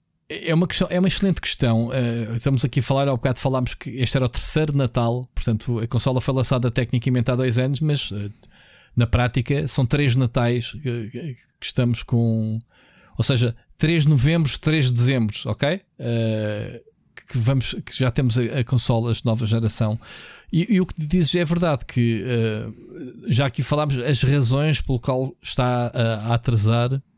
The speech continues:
a migração. Lembrem-se que, que isto não é anormal, porque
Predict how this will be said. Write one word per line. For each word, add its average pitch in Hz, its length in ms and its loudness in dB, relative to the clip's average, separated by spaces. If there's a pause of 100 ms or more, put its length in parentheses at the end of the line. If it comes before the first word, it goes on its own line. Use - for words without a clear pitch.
(1000)
a 120 60 4
migração. 123 640 2 (100)
Lembrem-se 143 500 2
que, - 460 -8
que - 80 -10
isto - 160 -6
não 139 220 2
é 143 260 0 (560)
anormal, 151 680 2
porque - 260 -10